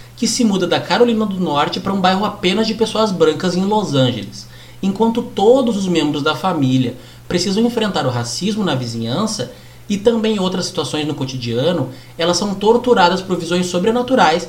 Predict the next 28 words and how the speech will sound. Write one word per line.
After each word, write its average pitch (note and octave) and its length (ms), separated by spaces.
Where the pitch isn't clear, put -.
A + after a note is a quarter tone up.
que F3+ 80
trazem D#3+ 360
à A3 60
tona F3+ 380
traumas F3 440
e F#3+ 40
inseguranças. F#3 840
Them C#3 420
foi G3+ 200
criada E3+ 380
por E3 140
Little D#3+ 260
Marvin C#3 440
e G3 40
estreou F#3+ 380
em F#3+ 40
nove F3+ 420
de A#3+ 80
abril F#3 280
no G3+ 100
Prime F3 280
Video, F3 520
com F#3 140
coprodução F3+ 580
da F#3 100
Sony F3+ 260
Pictures G3+ 520
Television D#3+ 580